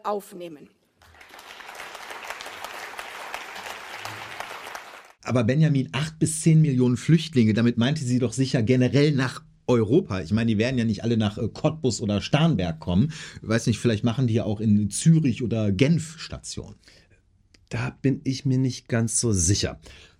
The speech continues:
Speaker 3: Unser Zuschauer Volkmar hat uns eine E-Mail geschrieben, die fanden wir hochinteressant. Und da geht's um einen Beitrag des Schweizer Rundfunks.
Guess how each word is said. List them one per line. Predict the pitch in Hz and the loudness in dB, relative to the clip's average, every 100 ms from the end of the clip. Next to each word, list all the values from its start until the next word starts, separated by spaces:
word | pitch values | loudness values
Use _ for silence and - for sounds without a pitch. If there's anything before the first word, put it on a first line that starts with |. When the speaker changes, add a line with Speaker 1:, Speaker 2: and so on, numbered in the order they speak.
| _ - | _ 2
Speaker 3:
Unser | 160 190 | 4 4
Zuschauer | 185 170 160 | 2 0 2
Volkmar | 170 196 170 143 | 0 0 -2 -2
hat | 131 139 | -2 0
uns | 127 131 | 0 2
eine | 127 | 2
E-Mail | 131 165 123 | 4 4 4
geschrieben, | 104 - 139 | 0 2 2
die | 151 | 2
fanden | 123 131 117 | 0 2 2
wir | 113 | 2
hochinteressant. | 156 113 101 - 131 226 - | 2 0 0 2 2 0 0
Und | 127 131 127 117 113 | -2 0 -2 0 0
da | |
geht's | 120 156 | 0 0
um | 135 | 2
einen | 123 110 | 2 2
Beitrag | 120 170 175 165 160 | 2 0 -2 -4 -2
des | 131 131 - | -2 -2 -4
Schweizer | - 123 117 131 120 | -2 -2 0 0 0
Rundfunks. | 85 80 107 104 104 80 - | 2 4 4 4 2 2 -2